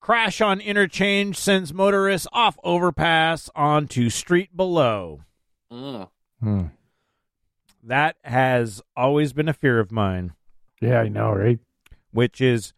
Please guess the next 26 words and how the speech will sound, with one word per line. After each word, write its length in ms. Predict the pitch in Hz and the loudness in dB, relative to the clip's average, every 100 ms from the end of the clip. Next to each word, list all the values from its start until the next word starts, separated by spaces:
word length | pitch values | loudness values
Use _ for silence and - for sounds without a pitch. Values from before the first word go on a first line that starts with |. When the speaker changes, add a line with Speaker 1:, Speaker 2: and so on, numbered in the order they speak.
| _ | _
Speaker 1:
one 160 | 127 147 | -4 -2
of 80 | 143 | -2
the 80 | |
many 280 | 170 208 196 | 0 0 2
reasons 400 | 165 143 117 120 | 0 0 -2 -6
why 240 | 113 123 120 | -2 2 2
I 100 | 117 | 2
won't 300 | 107 143 139 | 0 -2 -2
ride 260 | 123 123 | 0 2
a 40 | 127 | 0
motorcycle. 720 | 107 92 90 87 85 78 71 _ _ _ _ _ _ 98 | -4 -8 -8 -10 -10 -14 -16 _ _ _ _ _ _ -10
Speaker 2:
Oh, 140 | 90 | -8
see, 380 | - 113 101 104 - | -6 -6 -6 -8 -10
it, 100 | 98 | -4
always 320 | 110 123 120 | -2 0 0
in 80 | 120 | -4
a 60 | |
bridge. 520 | 92 98 98 82 - - | -4 -2 0 0 -4 -6
I 40 | |
don't 120 | 104 | -4
wanna 160 | 110 107 | -2 0
end 160 | 101 98 | -2 -4
up 100 | 92 | -6
in 60 | |
the 80 | 90 | -8
water. 500 | 82 80 82 - - | -4 0 0 -2 -8